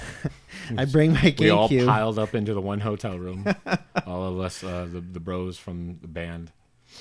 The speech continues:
Speaker 2: and tournament, just Smash tournament, and it was the most intense thing I have ever experienced. So much shit talking, so much yelling. We, to the point where we had a parent had to, like, knock on the door, like, "Yo, <laughs> quiet down in here. What is happening?" It's like, "What? Smash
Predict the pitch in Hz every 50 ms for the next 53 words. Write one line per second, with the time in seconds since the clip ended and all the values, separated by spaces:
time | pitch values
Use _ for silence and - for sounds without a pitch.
0 | - - - _ _ _ _ _ _ 90 85 82 82 80 80 80 78 76 - _
1 | _ _ _ _ _ _ _ - 104 107 101 85 73 71 _ _ _ _ _ _
2 | _ - 85 82 80 - - _ _ _ _ - - - - 107 104 98 98 98
3 | 92 - - - 104 101 92 87 85 82 78 78 - _ - 85 82 80 80 78
4 | 80 78 78 76 76 78 104 104 104 98 92 87 82 - - 82 78 73 82 80
5 | 80 78 - - 85 80 78 80 80 80 78 78 80 80 78 78 78 76 73 -
6 | - - 78 78 78 76 73 - - 104 95 90 87 85 82 - - - - 78
7 | 76 - - 73 73 _ - 76 - - 95 101 92 82 - 85 82 80 78 76
8 | 76 78 76 78 78 - - - - _ _ _ _ - 98 85 - - 90 82
9 | 80 80 80 80 82 85 85 85 82 78 76 _ - - 76 73 78 76 73 78
10 | 78 80 78 78 78 80 76 71 214 - - - - 87 92 90 80 - - 98
11 | 104 82 - - - - - 87 113 139 131 - - - 80 95 123 135 104 82
12 | 78 80 78 69 69 82 107 123 117 - 90 92 110 117 - 92 85 85 82 -
13 | 87 76 76 - - 120 117 - - - 95 98 104